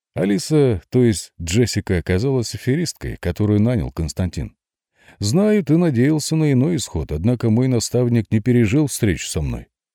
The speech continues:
Очень жаль, но тебе нечем крыть, Виктор. А можно мне тарелку и приборы? Жутко голоден". Прячу улыбку. Его уверенность и нахальность аж через край плещут.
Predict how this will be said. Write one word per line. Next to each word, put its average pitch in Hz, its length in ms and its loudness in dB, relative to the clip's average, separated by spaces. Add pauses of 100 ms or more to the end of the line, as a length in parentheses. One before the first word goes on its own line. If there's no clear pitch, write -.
(140)
Очень 117 300 2
жаль, 135 300 4
но 98 120 2
тебе 117 260 0
нечем 135 360 0
крыть, 147 280 0
Виктор. 107 360 -2 (520)
А 127 100 2
можно 151 260 2
мне 85 520 0
тарелку 110 440 0
и 76 60 -4
приборы? 67 420 -4 (440)
Жутко 104 540 -6
голоден". 101 460 -6 (480)
Прячу 131 540 0
улыбку. - 600 -8 (640)
Его 101 380 2
уверенность 113 640 0
и - 20 -2
нахальность 98 680 -2
аж 98 120 -2
через 117 400 -2
край 123 360 0
плещут. - 540 -10